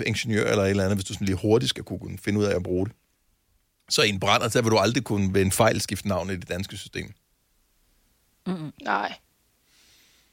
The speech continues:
Speaker 3: Det
Speaker 1: Nå.
Speaker 3: tager for lang tid.
Speaker 1: Men,
Speaker 3: Det tager
Speaker 1: øh, og jeg synes, det er meget hyggeligt her nu. Vil, kommer, vil vi have en gæstestjerne med på vores podcast?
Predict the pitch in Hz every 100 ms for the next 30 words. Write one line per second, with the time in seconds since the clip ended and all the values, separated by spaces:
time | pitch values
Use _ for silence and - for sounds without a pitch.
0 | _ - - _ _ - 123 107 131 185
1 | 185 170 - 190 - _ _ - 131 120
2 | 117 110 104 104 107 104 107 - 113 110
3 | 120 131 143 190 - 196 208 240 226 240
4 | 208 190 170 160 165 156 135 120 104 104
5 | 127 113 117 71 - - - - 127 147
6 | 147 165 - 196 - 165 151 156 160 147
7 | - 165 - 185 -